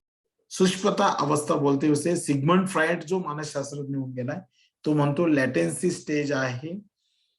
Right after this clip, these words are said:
एरिक्सन तर म्हणतो की industry and inferiority, अं, म्हणजे एका बाजूला सो-, समाज एका बाजूला आणि हे एका बाजूला असतात,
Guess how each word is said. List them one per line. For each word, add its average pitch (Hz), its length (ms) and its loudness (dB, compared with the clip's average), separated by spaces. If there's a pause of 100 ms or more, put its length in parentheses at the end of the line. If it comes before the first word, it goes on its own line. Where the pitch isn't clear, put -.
(240)
एरिक्सन 196 580 4
तर 214 100 4
म्हणतो 196 400 2
की 202 460 -4
industry 180 560 0 (120)
and 180 320 -4
inferiority, 156 800 -2 (720)
अं, 131 320 -6
म्हणजे 151 240 0
एका 175 200 2
बाजूला 185 320 4
सो-, 170 380 0
समाज 165 460 -2
एका 175 220 -2
बाजूला 170 320 -2
आणि 151 140 -2
हे 165 120 -2
एका 156 260 -8
बाजूला 143 340 -2
असतात, 131 360 -6